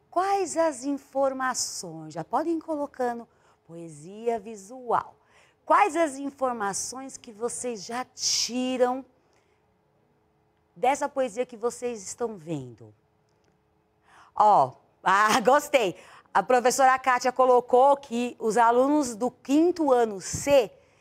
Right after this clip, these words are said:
dizem que todos viajam na leitura. Legal.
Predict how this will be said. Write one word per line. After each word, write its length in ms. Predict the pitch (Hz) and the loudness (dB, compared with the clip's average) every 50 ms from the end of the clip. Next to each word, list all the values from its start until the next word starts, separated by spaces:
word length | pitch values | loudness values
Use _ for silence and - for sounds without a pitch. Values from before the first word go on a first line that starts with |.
| _ _ _ _ _ _ | _ _ _ _ _ _
dizem 560 | - 170 240 277 285 269 214 220 254 262 247 - _ | -8 -4 -2 0 0 -2 -2 -2 -4 -4 -4 -10 _
que 320 | - 254 233 202 156 147 _ _ _ _ _ _ _ _ _ _ | -2 0 2 2 0 -2 _ _ _ _ _ _ _ _ _ _
todos 480 | - 269 277 311 339 269 311 330 247 220 | 2 4 4 4 4 4 2 0 0 -2
viajam 560 | 214 254 277 285 254 254 269 269 - 277 262 | -2 0 2 4 4 4 4 2 2 0 0
na 160 | 269 294 285 | 2 2 2
leitura. 840 | 311 330 370 349 - _ _ - 240 240 240 233 226 202 175 170 170 | 2 0 0 -4 -8 _ _ -6 -6 -6 -6 -6 -6 -4 -2 -2 0
Legal. 880 | 175 185 208 220 202 175 151 180 175 175 190 202 202 196 180 151 135 | 0 0 -2 -2 -4 -4 0 2 4 4 6 6 6 4 4 2 0